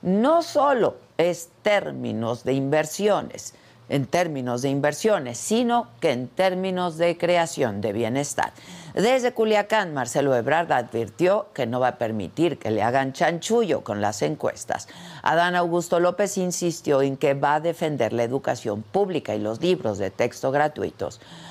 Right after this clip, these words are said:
Ricardo Monreal reconoció que en caso de no cuidar el proceso interno, se corre el riesgo de que Morena se fracture. Del lado de la oposición, luego de la declinación de Santiago Krill,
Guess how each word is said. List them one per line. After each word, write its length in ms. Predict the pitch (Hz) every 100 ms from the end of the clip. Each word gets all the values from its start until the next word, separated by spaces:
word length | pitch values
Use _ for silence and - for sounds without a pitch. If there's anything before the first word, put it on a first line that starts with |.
| -
Ricardo 460 | 190 233 285 294 269
Monreal 540 | 254 240 240 277 277
reconoció 640 | 247 202 185 170 - 110
que 80 | -
en 100 | 123
caso 340 | 123 160 160 147
de 200 | 143 127
no 340 | 135 175 214
cuidar 300 | 214 190 165
el 100 | 156
proceso 540 | - 131 131 143 -
interno, 460 | - 107 143 151 151
se 200 | - 110
corre 380 | - 127 147 170
el 100 | 160
riesgo 400 | 120 104 107 127
de 220 | 113 101
que 160 | - 127
Morena 500 | 135 131 53 85 67
se 160 | -
fracture. 500 | - 131 127 - - _ - - - - - -
Del 340 | 160 208 269
lado 280 | 285 285 269
de 120 | 262
la 80 | 247
oposición, 720 | 226 233 220 202 - 147 120
luego 220 | 147 156
de 120 | 156
la 180 | 135 117
declinación 840 | - 175 107 165 156 147 - 107 107
de 100 | 131
Santiago 600 | - 117 113 110 104 85
Krill, 280 | 151 185